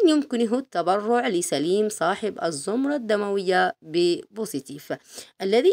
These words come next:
يمكنه التبرع لسليم صاحب الزمرة ب نيجاتيف، ب بوزيتيف هو رضا صاحب الزمرة O نيجاتيف. التعليل لأنه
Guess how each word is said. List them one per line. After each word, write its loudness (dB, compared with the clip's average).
يمكنه 0
التبرع 2
لسليم 0
صاحب 0
الزمرة 0
ب 2
نيجاتيف، -2
ب -6
بوزيتيف 0
هو 4
رضا 0
صاحب -2
الزمرة 0
O 0
نيجاتيف. -4
التعليل 0
لأنه 0